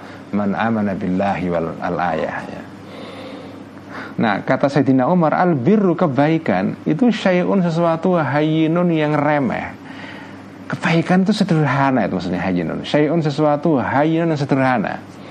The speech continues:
Apa itu? Wajhun toliqun. Wajah atau muka, ya. Wajah kita, tolikun, yang sumringah, yang ajer kalau bahasa pondoknya dulu, ya. Ajer itu sumringah,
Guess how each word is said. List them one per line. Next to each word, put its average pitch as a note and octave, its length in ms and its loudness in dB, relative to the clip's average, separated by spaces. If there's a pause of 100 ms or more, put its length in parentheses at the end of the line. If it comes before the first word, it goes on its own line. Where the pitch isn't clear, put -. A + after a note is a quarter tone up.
(360)
Apa F3 320 2
itu? E3 160 2
Wajhun C#3+ 640 2
toliqun. C#3 640 0 (560)
Wajah B2 720 2
atau G#2 320 2 (720)
muka, B2 640 0
ya. - 240 -4 (800)
Wajah G2 480 0
kita, A#2 320 0
tolikun, C3+ 560 2
yang B2 400 0 (640)
sumringah, C#3+ 1120 0
yang B2+ 180 2
ajer A#2+ 720 0
kalau F#2 180 2
bahasa F2+ 400 -2
pondoknya F2+ 560 -2
dulu, E2 240 -4
ya. D#2+ 320 -2
Ajer F#2+ 400 -2
itu G#2+ 480 -2
sumringah, F#2 720 -2